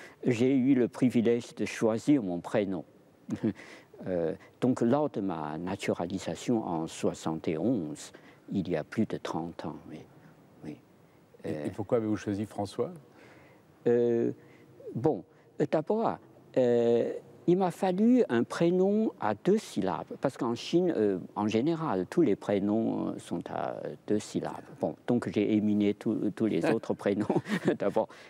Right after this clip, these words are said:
Speaker 1: Et puis François, bien sûr, c'est, c'est, c'est français, hein. C'est, c'est,
Speaker 2: Bien sûr,
Speaker 1: c'est,
Speaker 2: vous
Speaker 1: c'est
Speaker 2: êtes là.
Speaker 1: français, oui.
Speaker 2: Oui.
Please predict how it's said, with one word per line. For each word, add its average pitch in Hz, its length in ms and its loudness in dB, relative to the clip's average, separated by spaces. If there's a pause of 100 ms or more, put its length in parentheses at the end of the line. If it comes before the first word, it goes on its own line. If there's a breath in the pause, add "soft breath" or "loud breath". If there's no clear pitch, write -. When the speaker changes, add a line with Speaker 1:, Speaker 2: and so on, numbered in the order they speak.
Speaker 1:
Et 143 100 2
puis 139 160 2
François, 147 580 0
bien - 180 -6
sûr, 95 260 -2
c'est, 76 320 -4 (340 loud breath)
c'est, 78 560 -6 (260 loud breath)
c'est - 200 -10
français, 104 680 -4
hein. - 40 -16 (100)
C'est, 92 200 -4
c'est, - 180 -6
Speaker 2:
Bien 80 100 -4
sûr, 123 220 -4
Speaker 1:
c'est, - 160 -6
Speaker 2:
vous - 40 -4
Speaker 1:
c'est - 160 -2
Speaker 2:
êtes - 60 -2
là. - 60 -12
Speaker 1:
français, 82 500 -10
oui. 85 120 -6
Speaker 2:
Oui. 90 80 -4